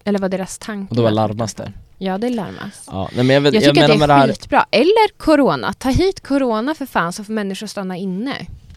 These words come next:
Speaker 2: Mm, det blir säkert superbra, Vilma.
Speaker 1: Mm.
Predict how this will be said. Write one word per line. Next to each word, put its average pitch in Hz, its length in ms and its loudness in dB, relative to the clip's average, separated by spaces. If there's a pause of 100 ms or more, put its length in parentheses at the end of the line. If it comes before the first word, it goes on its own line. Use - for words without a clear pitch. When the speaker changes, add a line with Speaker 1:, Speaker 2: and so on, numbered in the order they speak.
(200)
Speaker 2:
Mm, 127 300 -4 (140)
det 113 200 -8
blir 98 120 -8
säkert 95 220 -12
superbra, 98 420 -16
Vilma. 92 280 -18 (1160)
Speaker 1:
Mm. 233 340 -14